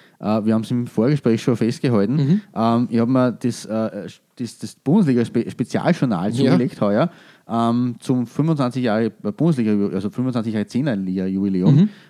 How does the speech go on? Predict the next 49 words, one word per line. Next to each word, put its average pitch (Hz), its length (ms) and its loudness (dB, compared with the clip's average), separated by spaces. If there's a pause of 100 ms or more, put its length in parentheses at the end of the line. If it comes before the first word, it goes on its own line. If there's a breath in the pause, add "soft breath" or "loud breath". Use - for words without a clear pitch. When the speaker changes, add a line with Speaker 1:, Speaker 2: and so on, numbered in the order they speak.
Speaker 1:
Äh, 104 120 -6
und 101 160 -8
die 107 60 -8
Zehnerliga 117 400 0
geht 113 160 -4
also 113 140 0
erst 107 120 -2
nach 95 100 0
achtzehn 117 320 -4
jetzt - 220 -6
nach 117 100 -4
fünfundzwanzig 117 440 -2
Jahren 107 180 -4
zu 110 100 -8
Speaker 2:
Sie - 100 0
Speaker 1:
Ende. 123 160 2
Speaker 2:
neigt 151 180 0
sich - 260 -6
dem 127 140 -2
Ende. 107 360 -2
Speaker 1:
Genau, 101 260 0
es 131 120 -2
gibt - 180 -4
eine 110 120 -2
Reform, 117 320 0
es 131 120 -4
gibt - 180 -6
dann 101 80 -8
zwölf 135 240 0
Clubs - 300 -4
in 120 120 -8
der 123 160 -4
Öst-, - 260 -8
obersten 123 400 -2
österreichischen 113 360 -4
Klasse. 107 340 -4 (360 loud breath)
Und - 200 -8
da 107 220 -4
hat, - 540 -4
äh, 117 200 -4 (100)
die 117 120 -2
berühmte, 135 760 -4
ja, 85 160 -12
berühmte, 95 460 -8
aber 90 160 -4
hat, 98 300 -8
äh, 98 240 -6
doch 120 160 -6
bekannte, 120 560 -6